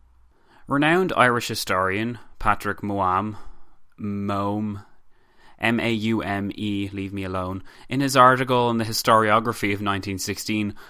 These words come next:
was able to note its significance as a contribution to the Irish historical debate against Pearse, and what he had done, when he stated,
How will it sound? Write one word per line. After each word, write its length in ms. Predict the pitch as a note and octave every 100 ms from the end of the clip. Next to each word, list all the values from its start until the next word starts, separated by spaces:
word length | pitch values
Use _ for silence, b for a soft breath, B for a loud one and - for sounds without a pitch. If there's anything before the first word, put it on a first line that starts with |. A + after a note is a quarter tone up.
| B B
was 200 | C3 C3+
able 220 | D#3+ D#3+
to 160 | D3+ C3+
note 200 | C3+ C3
its 160 | B2
significance 800 | - A#2 B2+ C#3 B2+ A2+ G2 - -
as 360 | G#2+ A2+ A#2 -
a 120 | A2+
contribution 840 | - C#3+ C#3+ C3 B2 D3 - F2+ E2+
to 100 | F#2+
the 140 | G#2
Irish 300 | G2+ G2+ -
historical 500 | G2+ - G2 G2 G2
debate 460 | F#2+ G2 A2 A2+ - -
against 520 | - A#2 B2+ D#3 - -
Pearse, 440 | F2+ F2 E2 - B B B B
and 160 | B2
what 140 | A2+ A2+
he 120 | C3
had 240 | B2+ A#2+
done, 400 | A#2 D#3 A#2+ G#2 - b b b
when 180 | A2+ B2+
he 140 | E3
stated, 600 | D#3+ A#2 G2+ G2+ C3